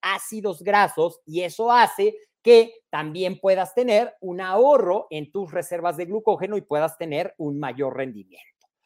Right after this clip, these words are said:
Entonces, sin des-, meterme demasiado a las cosas técnicas, bioquímicas, te voy a contar, se ha dado por hecho que la cafeína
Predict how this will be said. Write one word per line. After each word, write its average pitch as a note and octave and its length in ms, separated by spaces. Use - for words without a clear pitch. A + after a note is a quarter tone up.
Entonces, C4 600
sin A#3 260
des-, G#3+ 280
meterme D4+ 600
demasiado F3 960
a D#3+ 80
las B2+ 240
cosas E3+ 540
técnicas, E3 600
bioquímicas, D3 840
te - 80
voy A3+ 140
a B3+ 100
contar, A3+ 480
se - 160
ha G#3+ 80
dado A#3+ 300
por E3 180
hecho F#3+ 340
que C3+ 120
la B2+ 140
cafeína D3+ 760